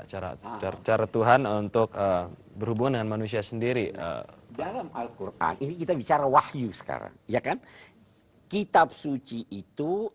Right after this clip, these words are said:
Speaker 2: adalah informasi, adalah wahyu yang disampaikan Tuhan kepada siapa yang dia kehendaki.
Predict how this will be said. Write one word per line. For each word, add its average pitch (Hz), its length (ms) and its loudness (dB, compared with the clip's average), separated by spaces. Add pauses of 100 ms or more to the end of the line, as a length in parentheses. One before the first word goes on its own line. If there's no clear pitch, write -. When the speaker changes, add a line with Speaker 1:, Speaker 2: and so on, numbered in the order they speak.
Speaker 2:
adalah 104 480 2
informasi, 110 1400 -4 (560)
adalah 110 400 4
wahyu 139 960 -2 (320)
yang 135 240 4
disampaikan 123 800 -2
Tuhan 151 400 -4
kepada 127 400 -2
siapa 143 640 2
yang 127 160 -6
dia 139 160 -2
kehendaki. 98 560 -8